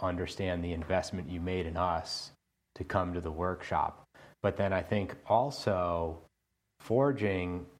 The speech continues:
is inherently this craft where you're able to do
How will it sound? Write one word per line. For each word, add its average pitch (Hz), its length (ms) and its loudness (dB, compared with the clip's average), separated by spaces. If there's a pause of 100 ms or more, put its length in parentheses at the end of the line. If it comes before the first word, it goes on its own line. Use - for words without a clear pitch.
(120)
is 98 840 2 (720)
inherently 107 800 2
this 92 260 -2
craft 98 800 2 (220)
where 90 720 2 (480)
you're 101 200 4
able 104 420 4
to 92 120 -4
do 95 480 0